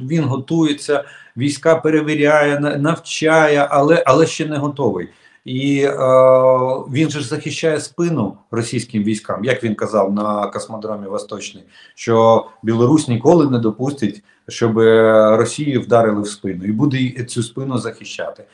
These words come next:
Ось він і демонструє свої наміри,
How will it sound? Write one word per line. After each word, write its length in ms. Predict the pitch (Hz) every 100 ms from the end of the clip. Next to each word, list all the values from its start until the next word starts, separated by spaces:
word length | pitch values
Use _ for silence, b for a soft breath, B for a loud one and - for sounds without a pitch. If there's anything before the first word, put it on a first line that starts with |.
| b b
Ось 300 | 160 202 -
він 180 | 160 185
і 100 | 156
демонструє 800 | 135 135 127 - 156 175 160
свої 400 | 156 - 131 143
наміри, 560 | 123 147 175 170 135 123